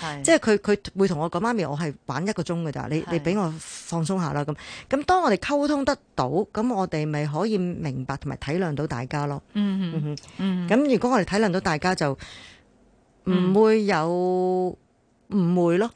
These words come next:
Speaker 1: 係。
Speaker 2: 唔會有紛爭，唔會有，係咯，
Speaker 1: 同埋唔會有埋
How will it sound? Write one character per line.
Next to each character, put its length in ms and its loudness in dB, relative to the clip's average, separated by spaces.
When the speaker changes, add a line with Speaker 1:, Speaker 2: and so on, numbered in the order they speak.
Speaker 1:
係。 300 -8
Speaker 2:
唔 220 0
會 160 4
有 300 2
紛 280 0
爭， 140 4
唔 160 -2
會 120 2
有， 80 2
係 140 -2
咯， 100 2
Speaker 1:
同 100 0
埋 100 -2
唔 40 0
會 120 0
有 100 2
埋 300 0